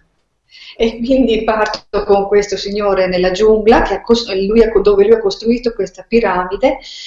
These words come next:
e l'undici undici duemilaundici, quando tutti pensavano fosse la fine del mondo, io ero là a, a vedere questa piramide.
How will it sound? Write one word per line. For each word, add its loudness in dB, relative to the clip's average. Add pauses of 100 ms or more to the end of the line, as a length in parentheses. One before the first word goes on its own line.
(200)
e 2
l'undici 2
undici -4
duemilaundici, 0
quando -2
tutti -12
pensavano -4
fosse -6
la -2
fine -8
del 2
mondo, 2
io 4
ero 2 (200)
là 0 (260)
a, -4
a -14
vedere 2
questa -6
piramide. -8